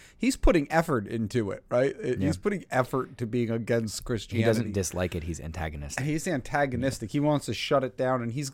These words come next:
Speaker 1: he's ready to take a road trip to do it. Um, <clears throat> why do you think he was so aggressively opposed to the Christian movement? And how might this give you insight into his thinking at this point in life?
Speaker 2: Man. Well,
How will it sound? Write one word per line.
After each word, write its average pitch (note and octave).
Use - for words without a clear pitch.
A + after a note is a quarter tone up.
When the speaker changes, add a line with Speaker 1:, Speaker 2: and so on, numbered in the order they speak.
Speaker 1:
he's D3
ready D3
to A#2+
take B2
a A2+
road C3
trip -
to A#2
do B2+
it. F2+
Um, A#2+
<clears throat> C#3
why C3
do F#3+
you F#3+
think D#3
he D3
was A#2+
so D3
aggressively A#2
opposed A2
to A#2
the A2
Christian A#2
movement? A2+
And C#3
how D#3+
might E3
this D#3+
give B2
you A#2+
insight B2+
into A#2+
his A#2
thinking A2
at G2+
this G2
point G2+
in G#2
life? -
Speaker 2:
Man. F#2+
Well, F#2